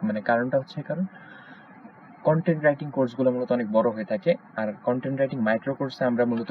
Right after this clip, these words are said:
বলবো হচ্ছে কনটেন্ট রাইটিং এর ধারণা সম্বন্ধে, আর কি, কনটেন্ট রাইটিংটা কি, কনটেন্ট রাইটিং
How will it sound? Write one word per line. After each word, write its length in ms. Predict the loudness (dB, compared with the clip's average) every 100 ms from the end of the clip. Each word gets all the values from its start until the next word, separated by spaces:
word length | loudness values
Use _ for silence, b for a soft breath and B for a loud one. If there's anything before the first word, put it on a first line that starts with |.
| -2 -2
বলবো 220 | -2 -4 -6
হচ্ছে 240 | -10 0 0 0 -10 -20 -20 0
কনটেন্ট 300 | 0 2 2 2
রাইটিং 180 | 2 -2
এর 80 | -6 0
ধারণা 280 | 2 4 4 2 -4 -20 -12 -4
সম্বন্ধে, 340 | -2 -2 -4
আর 60 | -6
কি, 60 | -2
কনটেন্ট 280 | -2 0 -2 -2
রাইটিংটা 340 | -2 -4 -6 -2
কি, 120 | -2 -4 -8 -20 B B B B 0
কনটেন্ট 280 | 0 0 -2
রাইটিং 180 | 0